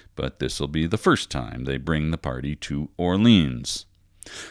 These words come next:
The event is sponsored by Snow Library and the Orleans Cultural District.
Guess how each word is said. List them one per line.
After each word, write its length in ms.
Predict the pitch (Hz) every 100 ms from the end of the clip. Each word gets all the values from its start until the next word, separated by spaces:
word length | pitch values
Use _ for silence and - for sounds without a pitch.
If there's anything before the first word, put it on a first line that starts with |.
| -
The 100 | 78
event 340 | 67 76 76 -
is 100 | 87
sponsored 560 | - 82 71 71 62
by 260 | 73 71 64
Snow 400 | - - 90 78
Library 880 | 73 82 95 90 95 92 92 90 90 -
and 440 | 80 85 98 95
the 220 | 90 95 -
Orleans 520 | 78 73 73 73 85
Cultural 420 | - 107 - 73
District. 680 | 67 65 - 82 104 -